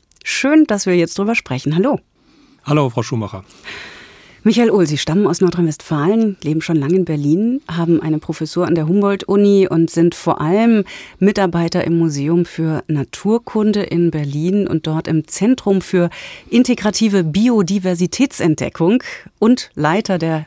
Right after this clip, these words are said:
Speaker 1: Wespen-, Bienen-, Ameisen- und Netzflüglersammlung dort. Sie selbst thematisieren es auch im Buch, ähm, zwischen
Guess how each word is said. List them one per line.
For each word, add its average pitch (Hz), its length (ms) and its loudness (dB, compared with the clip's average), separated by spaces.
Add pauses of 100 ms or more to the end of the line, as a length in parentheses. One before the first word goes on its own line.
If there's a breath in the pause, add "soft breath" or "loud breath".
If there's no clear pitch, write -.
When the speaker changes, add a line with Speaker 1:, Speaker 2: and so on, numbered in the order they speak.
Speaker 1:
Wespen-, 175 540 -2
Bienen-, 190 380 2
Ameisen- 175 560 2
und - 260 -2
Netzflüglersammlung 151 1200 -2
dort. 156 260 -2 (760 loud breath)
Sie 190 160 0
selbst 220 300 0
thematisieren 202 600 2
es - 140 -2
auch 175 180 -2
im 175 180 0
Buch, 226 400 2
ähm, 196 320 2
zwischen 196 400 0